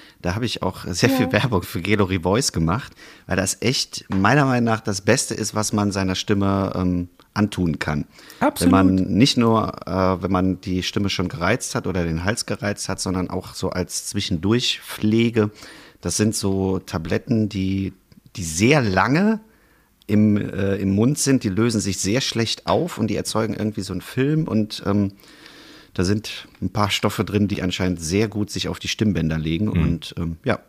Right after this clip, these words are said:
Speaker 1: kann ich nur empfehlen, Gelo Revoice. Und deswegen, das klappert immer bei mir im Rucksack, das habe ich immer in der Seite und wenn ich zur Bahn gehe oder sonst wo, dann klappert das immer und
Speaker 2: Ja.
Speaker 1: nervt mich.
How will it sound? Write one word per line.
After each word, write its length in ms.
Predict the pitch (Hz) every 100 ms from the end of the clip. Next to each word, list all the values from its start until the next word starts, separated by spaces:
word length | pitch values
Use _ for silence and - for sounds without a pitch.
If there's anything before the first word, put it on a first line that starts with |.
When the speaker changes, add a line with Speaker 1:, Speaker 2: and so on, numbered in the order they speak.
| - -
Speaker 1:
kann 120 | -
ich 140 | 135 -
nur 80 | 104
empfehlen, 340 | 110 104 85
Gelo 220 | 76 104
Revoice. 480 | 98 90 82 85 - - _ - - -
Und 80 | 98
deswegen, 260 | 113 127
das 140 | 110 -
klappert 380 | 127 135 120 123
immer 160 | 151
bei 120 | 120
mir 160 | 123 120
im 120 | 117
Rucksack, 380 | - 117 - -
das 160 | 82 113
habe 100 | 117
ich 80 |
immer 160 | 151 135
in 80 | 113
der 120 | 98
Seite 360 | 92 107 123 98
und 100 | 92
wenn 120 | 104
ich 160 | 98 - - -
zur 160 | - 85
Bahn 320 | 98 107 131
gehe 240 | 98 92 110
oder 160 | 95
sonst 300 | 90 95 -
wo, 60 | 92
dann 160 | 95 - _
klappert 400 | - 123 113 -
das 140 | 87 -
immer 340 | 92 110 -
und 160 | 95 101
Speaker 2:
Ja. 140 | 73 - -
Speaker 1:
nervt 480 | 92 101 131 - -
mich. 200 | 110